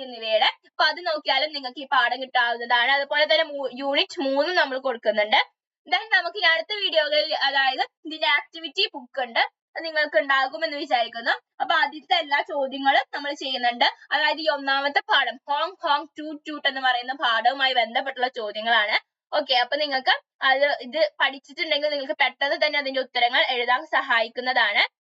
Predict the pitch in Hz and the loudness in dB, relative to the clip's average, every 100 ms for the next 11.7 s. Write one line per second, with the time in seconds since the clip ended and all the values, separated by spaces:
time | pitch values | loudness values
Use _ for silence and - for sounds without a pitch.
0 | _ 311 330 285 247 311 302 277 330 302 | _ 0 0 2 0 0 -2 -2 0 0
1 | 277 254 - 339 320 294 269 254 247 247 | 0 -4 -2 0 2 0 -2 -2 -2 -6
2 | 269 240 320 302 349 370 349 240 254 233 | -6 -4 -4 2 0 0 -4 -2 0 0
3 | 214 220 240 240 302 277 - 349 294 294 | -2 -8 -8 -8 -8 -14 -2 0 0 -4
4 | 269 226 233 240 226 220 214 311 - _ | -6 -6 -4 -4 -2 -2 -2 -4 -8 _
5 | - 262 277 294 285 240 262 _ - 392 | 0 2 2 -2 -10 -8 -10 _ -2 -2
6 | 571 - 269 269 302 359 320 285 277 277 | 0 -2 0 2 2 0 -2 -2 -4 -2
7 | 269 320 233 226 240 269 220 - - 254 | -2 -2 0 0 -4 -6 -8 -8 0 4
8 | 254 285 269 254 285 269 247 247 262 277 | 4 2 -2 -4 0 0 0 -4 -8 -2
9 | 240 233 240 240 320 320 302 254 240 226 | 0 0 -2 -4 -2 -2 2 0 0 -2
10 | 240 226 220 214 214 339 - _ - 285 | -2 0 0 0 0 0 -2 _ -12 -8
11 | 277 269 277 262 247 247 | -6 -6 -4 -4 -2 -2